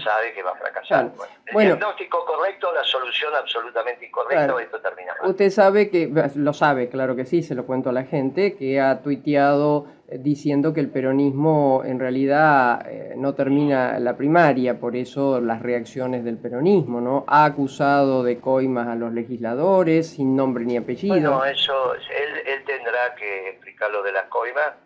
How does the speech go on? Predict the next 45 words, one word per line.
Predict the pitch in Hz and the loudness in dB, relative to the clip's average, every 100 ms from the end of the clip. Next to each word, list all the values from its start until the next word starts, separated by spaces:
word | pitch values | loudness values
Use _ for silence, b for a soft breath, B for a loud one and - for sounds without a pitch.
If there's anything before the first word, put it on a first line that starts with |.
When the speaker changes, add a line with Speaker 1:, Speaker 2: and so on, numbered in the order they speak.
| _ _ _ _ _ | _ _ _ _ _
Speaker 1:
eh, | - - - | -20 -16 -8
puede | 104 101 | -6 -4
ser, | 185 208 - _ | -4 -6 -12 _
puede | 165 156 | -6 -4
Speaker 2:
Ujú. | 151 | -2
Speaker 1:
ser, | 156 117 | -2 -2
alguna | 95 107 107 98 | -4 -4 -2 0
vez | 117 - | -2 -4
también | 107 113 | -4 -4
lo | 107 | -4
dijo | 104 104 104 | -6 -6 -6
Moyano | 95 - 113 113 | -6 -4 -4 -4
de | 101 | -6
los | 101 104 | -6 -6
senadores | 98 104 131 127 | -6 -4 -4 -4
con | - 95 | -6 -6
Abanel, | 92 113 151 | -4 -4 -8
con | - 175 | -2 0
Speaker 2:
Y | |
sí, | 180 196 240 - _ - | 2 0 -2 -6 _ -14
y | 139 | -14
sí. | 147 - - _ | -12 -14 -16 _
Hay | 170 226 | 4 6
Speaker 1:
Bueno, | 156 151 | 4 2
bueno, | 131 135 | 0 0
Speaker 2:
antecedentes, | 131 | 0
Speaker 1:
puede | 117 131 | -2 -4
ser, | 160 156 151 | -4 -4 -4
Speaker 2:
¿no? | - | -4
Speaker 1:
bueno, | 135 123 107 | -4 -4 -6
bueno, | 117 - | -6 -4
bueno, | 139 156 131 | -2 0 -2
por | 113 | -2
eso | 131 - - | -2 -4 -4
puede | 113 139 | -2 -2
ser, | - 160 147 214 - | -2 -2 -2 -6 -18
Speaker 2:
Ujú. | 175 165 220 - - | -20 -16 -16 -18 -4
Speaker 1:
puede | 131 160 | -2 -2
ser, | - 160 143 107 - - | -2 0 0 0 -6 -6
este, | 104 - 101 | -6 -6 -12
igual | 98 110 127 156 | -10 -2 0 0
en | 147 | -2
el | 127 | -4
juicio | - 147 - 147 131 | -8 -4 -2 0 -2
después, | 117 - 139 | -4 -4 -4